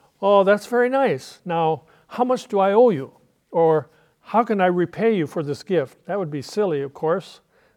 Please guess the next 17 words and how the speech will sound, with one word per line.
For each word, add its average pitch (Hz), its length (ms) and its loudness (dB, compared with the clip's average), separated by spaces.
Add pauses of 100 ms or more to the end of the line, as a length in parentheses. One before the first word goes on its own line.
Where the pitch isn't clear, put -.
No, 160 140 -4
we 208 140 -2
don't 170 200 2
do 131 120 -8
that. 165 340 -2
The 156 80 -8
appropriate 180 760 2
response 156 680 -6
to 170 180 -10
a 180 40 -8
gift 147 440 -10
that 160 120 -12
we 185 200 -8
receive 156 520 -8
is 151 160 -8
to 165 140 -18
say, 151 560 -8